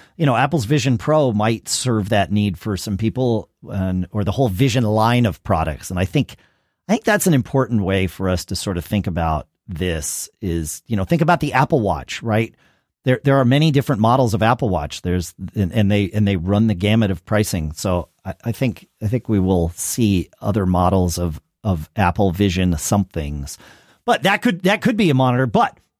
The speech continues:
in the interim, while we don't have that option to even try,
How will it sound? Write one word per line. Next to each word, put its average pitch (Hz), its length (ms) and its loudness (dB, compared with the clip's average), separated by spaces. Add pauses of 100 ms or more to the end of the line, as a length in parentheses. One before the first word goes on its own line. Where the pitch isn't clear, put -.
(140)
in 156 140 0
the 147 120 4
interim, 147 380 2
while 117 160 2
we 117 100 -2
don't 131 280 -2
have 131 340 0
that 117 260 0
option 117 540 -2
to 120 140 -8
even 101 460 -4 (380)
try, 127 800 0